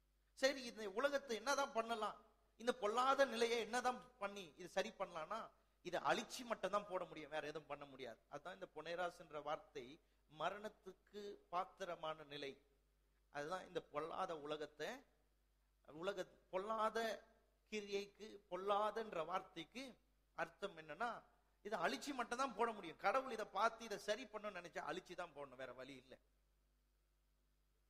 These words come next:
சரி, இது பொல்லாத உலகம், பொல்லாத கிரியை நிறைந்த உலகம்,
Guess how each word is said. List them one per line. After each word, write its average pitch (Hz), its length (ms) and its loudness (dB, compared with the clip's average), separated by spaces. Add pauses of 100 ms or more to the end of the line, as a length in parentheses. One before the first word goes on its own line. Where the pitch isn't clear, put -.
(1040)
சரி, 294 180 4
இது 233 160 -4
பொல்லாத 311 560 8
உலகம், 269 440 2 (160)
பொல்லாத 262 460 6 (800)
கிரியை 254 340 -2
நிறைந்த 220 400 -2
உலகம், 202 380 0